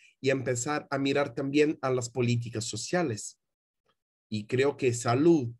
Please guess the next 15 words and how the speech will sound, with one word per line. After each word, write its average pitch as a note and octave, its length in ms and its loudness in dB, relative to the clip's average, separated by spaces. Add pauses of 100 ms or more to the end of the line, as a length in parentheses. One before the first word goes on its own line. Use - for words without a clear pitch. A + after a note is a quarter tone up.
educación A2+ 880 -2
y B2 160 0
otros E3 400 0
temas C3+ 540 -2 (680)
se, - 240 -14 (280)
empiezan D#3 1080 0
a, C3 320 0
a, A#2+ 100 -2 (160)
a, G#2 1080 0 (580)
a, G#2 260 -2
a A#2 80 0
traer B2+ 360 4
la D#3 140 2
necesidad B2 960 0
de C#3+ 560 2